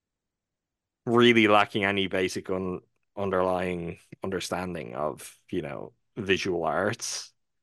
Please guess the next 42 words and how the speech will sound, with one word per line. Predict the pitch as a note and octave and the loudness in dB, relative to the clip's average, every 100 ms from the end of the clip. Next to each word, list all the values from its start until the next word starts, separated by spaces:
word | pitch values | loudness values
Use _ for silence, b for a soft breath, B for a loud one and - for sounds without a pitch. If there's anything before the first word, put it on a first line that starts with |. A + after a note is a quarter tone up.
| _ _ _ | _ _ _
to | - G#2 F#2+ | -2 2 4
watch | F#2 F2+ | 2 2
a | G#2 | 0
film | - G2 F#2+ | 0 0 0
like | F#2+ F#2 - | 0 -2 -2
this | F#2 F2+ - - | -4 -4 -8 -12
and | F2+ | -10
just | - - - | -8 -8 -6
be | E2 | -4
like, | D2 D2 - - - _ _ _ _ _ _ C#3 | -4 -6 -8 -16 -20 _ _ _ _ _ _ 2
"This | C3 C#3 | 4 4
isn't | A2+ A2 | 0 0
showing | A#2+ A2+ G#2+ G2+ | 4 6 6 4
what | G2 G2 | 2 4
really | A#2 G#2+ F#2 | 4 4 2
happened | A2 G2 G2 F2+ | 0 -2 -4 -4
as | E2+ | -4
bad. | F#2+ G2+ F2+ G1+ - - | -2 0 0 -4 -10 -8
Um, | G#2+ G#2 - - _ b b | -4 -4 -4 -16 _ b b
this | B2+ | 0
is | F3+ | 2
showing | E3+ D3+ G2+ | 4 6 4
what | F#2 | 4
really | A2+ A2 | 4 4
happened | A#2 - D#2+ | 2 -2 -6
as | D2+ D2 - - - | -8 -8 -10 -16 -10
horrifying, | - C3 F#3 D#3 - - - _ - | 2 6 6 4 -2 -12 -20 _ -2
absolutely | D#3+ - - A#2+ G2 E2+ - | -2 -2 4 4 4 -2 -6
horrifying." | - C3 E3 D#3 - D2 C2+ _ B B B | 2 8 8 6 0 -8 -10 _ B B B
I | G#2+ | 4
think | C#3 | 6
the | C#3 | 6
only | D3+ | 8
way | C#3+ | 6
someone | A#2+ B2+ A2+ | 6 2 0
could | G#2+ | -2
come | A2+ | -2
into | G#2+ A2+ | 0 2
that | G2 F#2+ | 2 2
is | F#2+ - | 0 -2
kind | - G2+ | -2 0
of | F#2 | 0